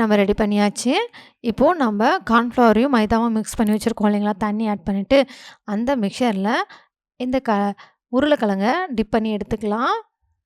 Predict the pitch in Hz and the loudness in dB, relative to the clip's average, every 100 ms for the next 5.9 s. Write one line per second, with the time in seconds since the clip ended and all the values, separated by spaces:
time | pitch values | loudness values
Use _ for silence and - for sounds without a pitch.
0 | _ _ _ _ 220 208 233 262 233 214 | _ _ _ _ -4 2 4 4 2 0
1 | 277 226 202 208 208 196 240 220 196 196 | 0 0 0 0 0 0 0 0 2 0
2 | 247 196 214 208 180 247 208 196 233 370 | 0 2 4 4 2 0 2 2 2 0
3 | 453 _ _ _ _ _ _ _ _ _ | -2 _ _ _ _ _ _ _ _ _
4 | _ _ _ _ - 269 311 269 240 247 | _ _ _ _ -4 -2 -2 -2 -2 -2
5 | 269 220 202 254 220 214 247 214 | -2 -2 -2 -2 -2 -2 -2 0